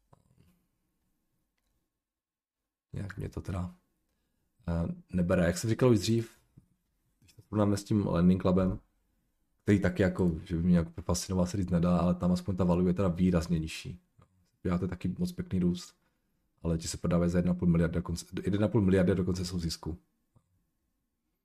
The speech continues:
Takže, takže tak. A tady ještě doplňující dotaz od vás. Ještě mám doplňující dotaz k SoFi a bankovnímu sektoru, na který jsem zapomněl. Myslíte si, že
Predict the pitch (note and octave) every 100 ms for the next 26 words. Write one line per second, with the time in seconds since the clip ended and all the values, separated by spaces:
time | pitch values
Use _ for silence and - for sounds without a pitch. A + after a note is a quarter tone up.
0 | _ _ _ _ _ _ _ _ _ _
1 | _ F2+ E2+ D#2+ D2+ - _ _ _ _
2 | _ _ _ D#2+ D#2+ D2+ - - _ _
3 | _ _ _ _ _ _ _ _ _ _
4 | _ - - _ _ _ _ - F2+ F#2+
5 | G#2 A#2 F#2+ B2+ B2+ C3 G2+ C3+ - C#3
6 | D3 D#3 D#3+ - - G#2 G2 C#3 C3 B2+
7 | A2+ C3 C3 C3+ C3+ C3 - A2+ A2+ G#2+
8 | G2+ G#2+ G#2 A2+ B2 B2+ G2 G#2 G#2+ G#2
9 | G#2+ A2 - G#2 F2+ F#2 F2+ E2+ F2+ F2+
10 | A2 A2 A2 A#2+ A#2